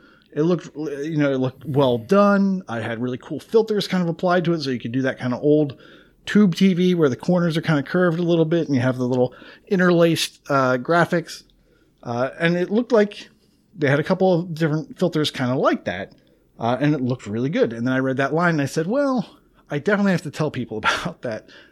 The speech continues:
if I'm gonna recommend this, that this is, uh, this is gonna be a commitment if this is your genre."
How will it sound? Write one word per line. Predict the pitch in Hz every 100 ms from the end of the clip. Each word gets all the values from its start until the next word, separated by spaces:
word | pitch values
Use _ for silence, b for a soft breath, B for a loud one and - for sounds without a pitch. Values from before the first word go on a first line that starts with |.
| B _
if | 175 151
I'm | 139
gonna | 131
recommend | 120 113 123 107 101
this, | 98 -
that | 117 104
this | 120 -
is, | 131 120 113 110
uh, | 107 101 B B B B _
this | 190
is | 185
gonna | 175 165
be | 139
a |
commitment | - 131 101 101 -
if | 123 117 -
this | 117 -
is | 113 98
your | 107 101
genre." | 98 85 78 52